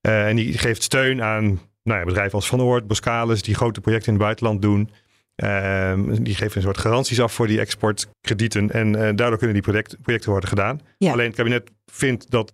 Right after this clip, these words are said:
Speaker 1: nou, in het kader van klimaatverandering dat soort projecten niet meer met steun van de overheid zouden moeten gebeuren.
Speaker 2: En in eerste instantie stonden wij hier niet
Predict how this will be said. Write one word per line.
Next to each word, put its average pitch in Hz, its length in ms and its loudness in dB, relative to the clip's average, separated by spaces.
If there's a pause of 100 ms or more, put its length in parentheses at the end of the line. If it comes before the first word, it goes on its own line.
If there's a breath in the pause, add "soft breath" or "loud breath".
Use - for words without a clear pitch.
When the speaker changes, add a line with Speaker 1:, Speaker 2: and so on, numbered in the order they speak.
Speaker 1:
nou, 143 140 2
in 104 60 0
het - 100 -6
kader 107 160 0
van 98 120 -2
klimaatverandering 107 680 0
dat 101 120 0
soort 101 140 -4
projecten 104 420 0
niet 104 140 2
meer 98 420 -2 (320)
met 104 200 0
steun 117 300 0
van 104 120 0
de 101 60 2
overheid 98 340 0
zouden 98 240 0
moeten 95 180 -2
gebeuren. - 360 -8 (200)
Speaker 2:
En 190 120 2
in - 180 2
eerste 208 340 0
instantie 208 440 0
stonden 196 280 0
wij 180 120 0
hier 170 180 0
niet 180 240 -2